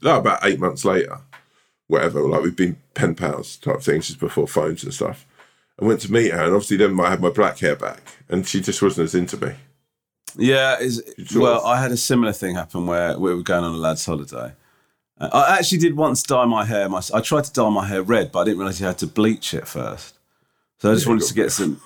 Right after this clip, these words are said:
Speaker 2: So
Speaker 1: Red? Why did you go red?
Speaker 2: I can't remember. I think it was like,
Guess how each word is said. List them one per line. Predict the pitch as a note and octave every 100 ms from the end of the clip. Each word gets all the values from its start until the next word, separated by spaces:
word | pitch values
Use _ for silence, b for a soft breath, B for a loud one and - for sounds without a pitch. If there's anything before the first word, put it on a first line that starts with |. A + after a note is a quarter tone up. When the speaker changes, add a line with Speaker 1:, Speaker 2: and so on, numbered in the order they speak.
| -
Speaker 2:
So | - A2 G#2+
Speaker 1:
Red? | A#3 C#4 - A#2+
Why | C#3
did | C3+ -
you | F3+
go | - E3+
red? | E3+ -
Speaker 2:
I | A2 A#2+
can't | - C#3+ G#2+
remember. | A2+ B2 C3 F#2 C#2 -
I | A2+
think | E3+ D#3+
it | G#3+
was | F3
like, | E3+ C3+ -